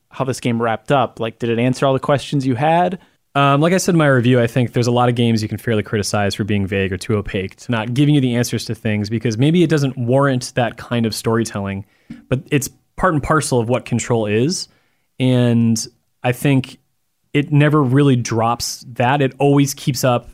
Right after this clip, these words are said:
Speaker 2: this missing piece that you don't have, um, which just opens up the door to questions. There's a, there's a quote that, um, Alan Wake says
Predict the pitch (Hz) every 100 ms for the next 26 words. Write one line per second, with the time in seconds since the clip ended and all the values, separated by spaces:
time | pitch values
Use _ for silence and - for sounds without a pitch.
0 | - 127 117 - - - _ _ _ _
1 | _ - 127 143 147 131 117 - 139 165
2 | - 139 117 110 120 - - 113 120 180
3 | 196 - _ _ _ _ - 120 117 113
4 | 113 135 131 - 165 160 156 156 143 -
5 | 131 127 113 - - 139 - 117 101 101
6 | - - _ _ _ - 147 151 147 139
7 | 143 131 - - 165 156 135 127 117 110
8 | _ _ 123 117 113 113 127 135 127 120
9 | 117 - - _ _ _ _ _ - -
10 | 135 110 107 104